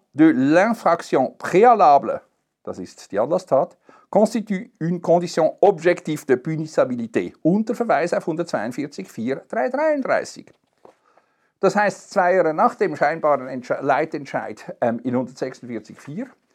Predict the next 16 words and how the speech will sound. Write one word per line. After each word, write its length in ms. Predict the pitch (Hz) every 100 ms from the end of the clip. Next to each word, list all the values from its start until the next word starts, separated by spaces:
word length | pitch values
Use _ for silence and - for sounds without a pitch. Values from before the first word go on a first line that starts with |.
| _ _ _
sagt 240 | 170 170
das 100 | 175
Bundesgericht 460 | 175 175 180 170 156
wieder 160 | 127
das 180 | 107 110
Gegenteil, 520 | 139 143 185 220 220 196
weil 120 | 127
es 140 | 202
ist 220 | 170 -
nicht 280 | 175 254 -
möglich, 440 | 277 233 135 101 -
es 100 | -
ist 180 | 180 -
schlicht 340 | 254 254 -
nicht 160 | 147 180
möglich, 500 | 214 269 139 -